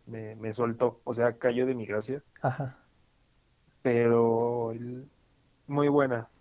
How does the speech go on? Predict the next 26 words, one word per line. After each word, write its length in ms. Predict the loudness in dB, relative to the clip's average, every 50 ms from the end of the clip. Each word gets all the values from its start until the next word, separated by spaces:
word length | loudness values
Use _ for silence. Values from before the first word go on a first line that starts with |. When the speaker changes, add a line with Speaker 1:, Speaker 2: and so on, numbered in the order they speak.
| _ -2
Speaker 1:
la 80 | 0 4
verdad, 160 | 4 4 4
muy 140 | 4 2 4
buena. 260 | 4 2 2 0 -4 -6 -20 -20 _ 0
Es 140 | 0 4 4
de, 240 | 4 2 2 -2 _ _ _ _ _ _
eh, 220 | -18 -16 -16 -16 -14 -10 -10 -8 -8 -6 -4
a 40 |
la, 160 | 0 0 0 2
es 140 | 2 2 2
de 80 | 4
las 180 | 2 2 0 0
primeras 420 | -2 -2 0 2 4 2 2 2
series 840 | -2 -14 -10 -2 0 0 0 4 4 4 6 4 4 0 -8 -20 _ _ _ _ _ _ _ _ _ -4
de 140 | -2 -2 0
Netflix 480 | 0 -2 -2 -4 -4 -4 -4 -4 -6
que 120 | -8 -8 -6
pegaron 480 | -2 0 2 2 2 2 2 -2 -4 _ _ _ _ -10 0
cabrón. 460 | 2 4 4 4 2 0 -2 -6 -8 _ _ _ _ -20 _ -6
Speaker 2:
Sí, 220 | 0 4 4 4
recuerdo 420 | 4 2 0 -2 0 0 2 2 0
que 80 | 0
tuvo 240 | -2 -4 -2 -2 -2
mucho, 500 | -2 -4 -6 -6 -8 -8 -8 -8 -8 -10 -14 _ -20 _ _ _ _ _ _ _ _ _ _ _ _ -6 -4
mucho 240 | -4 -2 0 0
movimiento. 640 | 0 0 0 -2 -4 -4 -4 -2 -4 -4 -4 -6 -12